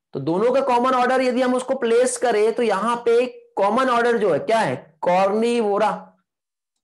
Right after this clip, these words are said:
जिसमें कैट भी आते हैं और डॉग भी आते हैं। तो ये कॉर्निवोरा जो है ये क्या हो गया बेटा?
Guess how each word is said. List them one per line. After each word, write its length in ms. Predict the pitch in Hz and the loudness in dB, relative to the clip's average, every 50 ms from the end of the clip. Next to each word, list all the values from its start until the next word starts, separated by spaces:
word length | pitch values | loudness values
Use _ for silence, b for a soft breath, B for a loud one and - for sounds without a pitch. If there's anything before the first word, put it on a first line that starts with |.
| _ _ _ _ | _ _ _ _
जिसमें 280 | 143 160 156 190 202 196 | -6 -4 -2 -2 -2 0
कैट 240 | 185 175 180 185 185 | 0 0 0 0 0
भी 60 | 202 | 0
आते 280 | 220 202 196 202 208 196 | 0 0 0 -2 -2 -2
हैं 160 | 196 196 185 | -2 0 0
और 460 | 190 208 240 285 - - - _ _ _ _ _ _ _ _ - | 0 0 0 -2 -4 -6 -12 _ _ _ _ _ _ _ _ -8
डॉग 260 | 120 147 160 180 180 | -4 -2 -2 0 0
भी 120 | 185 208 | 0 0
आते 240 | 208 196 190 190 202 | 0 0 -2 -4 -6
हैं। 280 | 202 190 185 - - _ _ _ _ _ _ _ _ _ _ _ _ _ _ _ _ _ _ _ _ _ - | -6 -6 -8 -14 -20 _ _ _ _ _ _ _ _ _ _ _ _ _ _ _ _ _ _ _ _ _ -6
तो 60 | 135 | -4
ये 120 | 156 180 185 185 185 - | -4 -4 -4 -6 -8 -4
कॉर्निवोरा 840 | 156 151 156 165 165 160 185 208 226 240 226 190 185 180 185 190 190 185 | -2 0 0 0 0 0 -2 -2 0 -2 0 0 0 0 0 0 0 0
जो 220 | 175 175 165 151 | 0 0 -2 -2
है 260 | 139 131 131 131 151 185 233 - - _ _ _ _ _ _ _ _ _ _ _ _ _ _ _ _ _ _ _ _ _ | -2 -2 -4 -4 -4 -4 -6 -8 -12 _ _ _ _ _ _ _ _ _ _ _ _ _ _ _ _ _ _ _ _ _
ये 200 | - 139 165 196 | -6 -4 -2 -2
क्या 160 | 196 196 208 208 | 0 0 0 0
हो 120 | 214 208 | 2 0
गया 120 | 208 208 | 0 0
बेटा? 320 | 196 202 202 208 208 233 | -2 -2 -2 -2 -4 -4